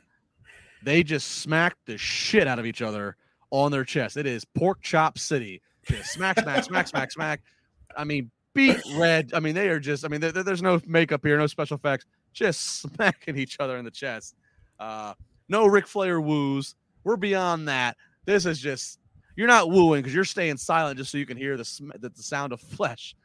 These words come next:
Speaker 2: smacking each other. <laughs> This was a, this was a unique approach.
Speaker 1: Yeah,
Speaker 2: For
Speaker 1: this,
Speaker 2: how
Speaker 1: this
Speaker 2: to put this match together.
Speaker 1: Hundred percent. This is exactly what I expected, though. This was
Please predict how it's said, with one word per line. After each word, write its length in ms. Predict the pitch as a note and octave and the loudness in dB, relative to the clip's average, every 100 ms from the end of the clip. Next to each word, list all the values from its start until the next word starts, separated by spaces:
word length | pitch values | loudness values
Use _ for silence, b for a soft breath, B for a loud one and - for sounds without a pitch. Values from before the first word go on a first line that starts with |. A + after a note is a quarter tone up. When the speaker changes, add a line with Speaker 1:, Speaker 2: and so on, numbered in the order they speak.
| _ _ _ | _ _ _
Speaker 2:
smacking 520 | - - D3+ D3+ C3+ | -18 -8 -4 -4 -4
each 140 | A2+ A2+ | -10 -10
other. 260 | G2+ G2+ - _ _ _ _ - | -12 -14 -18 _ _ _ _ -18
<laughs> 260 | - - | -18 -12
This 300 | G#3 A3 - | -8 -8 -10
was 340 | - A3+ - - | -8 -8 -8 -6
a, 300 | G3 - D3+ - b b - | -4 -4 -6 -10 b b 0
this 180 | A3+ | 2
was 180 | - G3 | 4 2
a 60 | A#3 | 0
unique 360 | F#3 F#3 F#3 | -2 0 -2
approach. 540 | F3 - G#3+ A#2+ - - _ - | -4 0 0 -2 -10 -20 _ -4
Speaker 1:
Yeah, 240 | D3 D#3 | 4 4
Speaker 2:
For 80 | F3 | 8
Speaker 1:
this, 160 | A3 - | 6 8
Speaker 2:
how 120 | G3+ | 6
Speaker 1:
this 100 | C4+ | 4
Speaker 2:
to 80 | E3 _ _ b b b | -2 _ _ b b b
put 140 | G3+ | -4
this 100 | F#3 | -2
match 220 | D3+ D#3+ - | -2 -2 -4
together. 320 | - B2+ G#2 - _ _ - | -12 -16 -16 -18 _ _ 0
Speaker 1:
Hundred 280 | G#3+ A3+ G#3+ | 2 2 0
percent. 380 | F3+ F#3 D#3 F#3+ | -2 -2 -2 -4
This 80 | A#3+ | -2
is 60 | |
exactly 400 | A#4 E4+ F#4 E4 | 2 4 4 4
what 80 | D#4 | 6
I 80 | C4 | 6
expected, 500 | B3+ - C#4+ D4+ A3+ | 6 6 6 6 2
though. 160 | D#3 A#2 | 0 0
This 200 | E3 - | -4 -4
was 160 | A#3 | -6